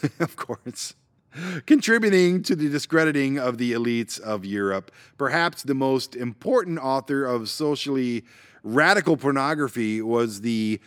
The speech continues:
Marquis de Sade, whose books, notice-, no-, uh, notably Justine in seventeen ninety-one,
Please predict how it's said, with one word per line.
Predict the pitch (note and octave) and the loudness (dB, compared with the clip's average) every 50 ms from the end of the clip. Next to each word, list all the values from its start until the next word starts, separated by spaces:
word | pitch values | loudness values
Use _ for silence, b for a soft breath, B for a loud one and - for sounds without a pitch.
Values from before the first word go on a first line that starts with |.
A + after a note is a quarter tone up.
| b b - | b b -2
Marquis | A2+ B2 B2+ C3 - - D#3+ F#3 G3 | 2 2 2 2 2 0 0 0 2
de | D3+ D3 | 0 -2
Sade, | - - E3+ F3+ F#3 E3+ B2+ G2+ F#2 E2+ G2+ | -2 0 0 2 2 2 2 0 -2 -2 -2
whose | A#2 A#2+ A2+ G2+ | -2 -2 -2 -4
books, | G2 G#2+ D3+ D#3+ C3+ - - | -2 2 2 2 2 0 -4
notice-, | B2 B2+ C3+ D3+ D#3 C#3+ - - - - - | -4 0 0 0 0 0 -4 -6 -12 -12 -8
no-, | C3 B2 C3 C3+ | -2 -2 -2 0
uh, | A#2+ A#2+ A#2 A2+ | 0 0 0 0
notably | A2+ B2 C#3 D3 B2+ A#2 A#2+ A2 | 2 0 0 0 0 0 -2 -2
Justine | E2+ A#2 A#2 G#2 - - C#3+ D3 C#3 B2+ A2+ | -2 -2 -4 -4 -4 -2 0 0 0 0 0
in | G#2 G2+ F#2+ | -2 -4 -6
seventeen | - A#2+ A2 A2 G#2 A2+ A#2 | -6 -6 -8 -6 -8 -6 -6
ninety-one, | A2 A2 G#2+ G2+ G2+ G#2+ A#2+ A#2+ G#2 F#2+ F#2 | -4 -4 -4 -4 -4 -4 -4 -4 -4 -6 -8